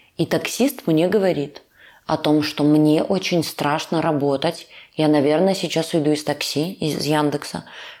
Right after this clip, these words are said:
Я спросила: "Почему? Сейчас же вроде всё спокойно". Ну, как-то там.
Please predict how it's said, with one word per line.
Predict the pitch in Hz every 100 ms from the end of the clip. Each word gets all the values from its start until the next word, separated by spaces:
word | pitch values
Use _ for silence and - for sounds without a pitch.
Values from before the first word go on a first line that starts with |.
| _
Я | 151
спросила: | 147 139 147 143
"Почему? | 143 - - 185 196 185 151 196 -
Сейчас | - - 160
же | 165
вроде | 156 160 151
всё | - 156
спокойно". | - 170 170 156 147 - - - - - _
Ну, | 165
как-то | - 139 - -
там. | - 139 143 143